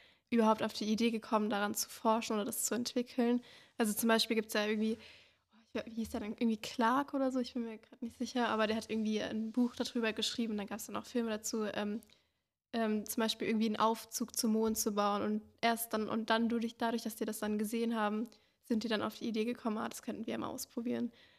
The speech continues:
Also das finde ich voll interessant, wie Filme dann wieder diesen Mehrwe-, Mehrwert bieten können, dass man dann irgendwie jemand da denkt sich so, „Oh, das könnte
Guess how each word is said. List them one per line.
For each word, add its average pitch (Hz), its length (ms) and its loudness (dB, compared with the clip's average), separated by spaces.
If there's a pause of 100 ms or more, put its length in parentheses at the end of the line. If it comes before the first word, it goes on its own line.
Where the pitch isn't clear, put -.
(140)
Also 226 180 0
das 214 120 0
finde 247 140 8
ich - 200 0
voll 220 440 2
interessant, 220 600 -2
wie 214 100 0
Filme 226 360 4
dann 208 320 -2 (180)
wieder 233 220 4
diesen 220 260 2
Mehrwe-, 226 360 0 (120)
Mehrwert 233 880 4
bieten 240 340 4
können, 226 300 2
dass 214 180 -2
man 214 120 2
dann 202 120 0
irgendwie 214 560 0 (480)
jemand 214 360 4
da 208 100 4
denkt 214 260 -4
sich - 160 -10
so, - 100 -4
„Oh, 214 200 2
das - 180 -8
könnte - 580 -4